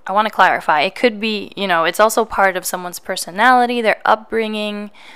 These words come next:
but people that have gone through very difficult situations I think it could be a fifty-fifty between personality, but also developed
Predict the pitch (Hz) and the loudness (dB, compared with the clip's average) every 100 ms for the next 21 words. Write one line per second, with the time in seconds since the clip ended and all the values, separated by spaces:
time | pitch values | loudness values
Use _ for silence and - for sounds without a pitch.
0 | - - - 262 - 262 262 262 233 214 | -20 -8 2 2 2 -8 -2 0 2 2
1 | 196 - - - 170 170 220 262 262 262 | -2 -4 -14 -2 -2 0 -4 -8 -2 -2
2 | 269 277 277 - 277 285 285 285 269 269 | -2 -6 -10 -8 -6 -6 -6 -10 -10 -6
3 | 269 269 - 269 269 269 - - - - | -4 -4 -6 -6 -6 -8 -12 -18 -20 -20
4 | - - - - - - 220 220 277 440 | -20 -20 -20 -20 -16 -4 -4 -2 0 0
5 | 440 311 269 240 220 226 - 220 - 254 | -2 -6 -2 -2 -2 -4 -6 -8 -4 -6
6 | - 190 190 190 175 175 185 180 190 180 | -6 -8 -6 -8 -10 -4 -4 -4 -2 0
7 | 180 175 175 175 180 - 170 175 - 180 | 0 -2 -6 -4 -2 -2 -2 -4 -4 -4
8 | 170 165 - - - - - - - - | -2 -4 -10 -18 -20 -20 -20 -20 -20 -20
9 | - - - - - 208 254 330 214 - | -20 -20 -20 -18 -4 2 4 4 2 -2